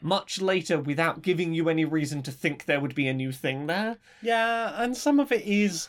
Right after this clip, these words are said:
Speaker 2: okay, you've now got a new season power.
Speaker 1: Yeah.
Speaker 2: But others are literally just seem to be,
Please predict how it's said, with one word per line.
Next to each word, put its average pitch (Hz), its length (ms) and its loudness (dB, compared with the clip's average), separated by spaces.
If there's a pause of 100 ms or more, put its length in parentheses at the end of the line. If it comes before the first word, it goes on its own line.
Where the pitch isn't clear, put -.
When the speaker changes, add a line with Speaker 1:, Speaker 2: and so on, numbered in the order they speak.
Speaker 2:
okay, 190 260 -2
you've 175 240 -6
now 180 200 -2
got 170 140 -4
a 156 40 -2
new 160 320 0
season 165 560 -4
power. 165 540 -4 (340)
Speaker 1:
Yeah. 370 220 0
Speaker 2:
But 381 200 2
others 247 600 2
are 208 360 4
literally 175 680 -4
just - 380 -8
seem 170 260 -2
to 165 120 -4
be, 160 500 0